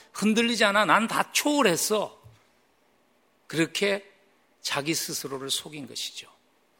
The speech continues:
그러면서 자기의 반항적인 자율성에 빠진 거죠.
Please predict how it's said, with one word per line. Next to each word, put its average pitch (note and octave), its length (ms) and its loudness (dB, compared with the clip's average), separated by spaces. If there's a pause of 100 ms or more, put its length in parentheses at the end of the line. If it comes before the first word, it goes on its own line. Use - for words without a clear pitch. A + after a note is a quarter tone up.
(420)
그러면서 F#3 480 2 (380)
자기의 E3+ 600 0
반항적인 E3+ 960 0
자율성에 B2+ 720 -4
빠진 C3 400 -12
거죠. - 240 -12